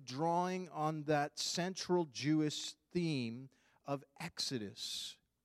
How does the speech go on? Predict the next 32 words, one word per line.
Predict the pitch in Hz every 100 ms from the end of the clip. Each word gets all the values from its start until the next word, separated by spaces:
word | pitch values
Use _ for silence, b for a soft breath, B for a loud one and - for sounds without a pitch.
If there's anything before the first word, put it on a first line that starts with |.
| _ _ _
and | 147 147
Passover, | - 160 160 - - 107 92 76 _ _ _ _ _ _ _ _ _
a | 139
theme | - 196 208 202
that | 175 156
he | 156 135 156 151
draws | 117 143 160 165 143
upon | 139 151 143 135
so | - 165
much | 165 175 131 -
in | 120
his | 107 98
writing. | 101 101 95 - - _ _ _ _ _ _ _ _ _ _ _ _ b b b
The | -
children | - 202 202 185
of | 180 151
Israel, | 185 151 147 113 90 - _ _ _ _ _ -
you | 135
remember | 143 151 156 156
the | 156
story, | - - 170 135 113
liberated | 120 147 147 151 151 156
from | - 165 165
Egypt, | 170 175 120 113 - - -
were | 135 139
led | 143 165 175 156
by | 175
God | 170 143 151 156
himself | 151 160 147 147 135 139
through | - 143
the | 147
wilderness | 147 151 175 147 113 120 -